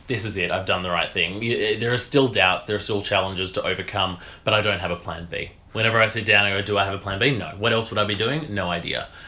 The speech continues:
Um, and so it d-, it does take a lot of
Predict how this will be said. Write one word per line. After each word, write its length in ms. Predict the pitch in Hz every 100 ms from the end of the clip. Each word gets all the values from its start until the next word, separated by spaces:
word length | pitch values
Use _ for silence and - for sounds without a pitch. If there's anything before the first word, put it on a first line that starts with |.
| - -
Um, 580 | 104 107 101 101 101 101 -
and 260 | 120 117
so 360 | - 120 120 104 - - -
it 220 | 127 -
d-, 80 | -
it 160 | 131 120
does 260 | 113 131
take 300 | - 113 101
a 60 | -
lot 340 | 101 95 92
of 320 | 98 92 90